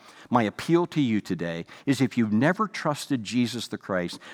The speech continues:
the Spirit of God may be speaking to you right now,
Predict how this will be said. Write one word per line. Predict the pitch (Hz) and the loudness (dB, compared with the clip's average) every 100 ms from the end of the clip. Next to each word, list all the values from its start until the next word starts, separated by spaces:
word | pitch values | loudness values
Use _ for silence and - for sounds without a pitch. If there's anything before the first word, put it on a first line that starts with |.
| - | -6
the | 107 | -4
Spirit | - - 156 180 | -2 -2 4 6
of | 180 143 | 6 4
God | 123 113 | 4 4
may | 110 | 2
be | 104 110 | 0 0
speaking | - - 190 208 170 | 0 2 2 2 0
to | |
you | 156 160 | 2 4
right | 147 139 - | 4 2 2
now, | 110 107 73 | 0 0 -2